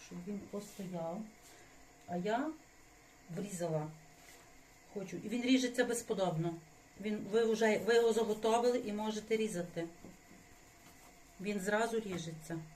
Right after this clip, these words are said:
А подивіться, яка краса. Гляньте. Як гарно виглядає.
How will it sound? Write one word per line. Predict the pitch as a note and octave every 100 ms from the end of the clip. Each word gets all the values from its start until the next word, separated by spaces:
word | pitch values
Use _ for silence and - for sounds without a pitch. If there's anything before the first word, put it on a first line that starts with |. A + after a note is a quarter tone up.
| - - - - - -
А |
подивіться, | F#3 G3+ F3+ G3+ G#3+ G#3
яка | F#3+ F#3+ F3+
краса. | - F3 - D#3+ D#3 - - - - - - - - - - - - - - - - - - - - - - - -
Гляньте. | F3+ D#3 - - - - - - - - - - - - - - - - - - - - - F3+
Як | F#3+ G#3 G#3+ E3+
гарно | F#3 F#3+ F#3
виглядає. | F3 E3+ D#3+ E3 D3+ D3 D3+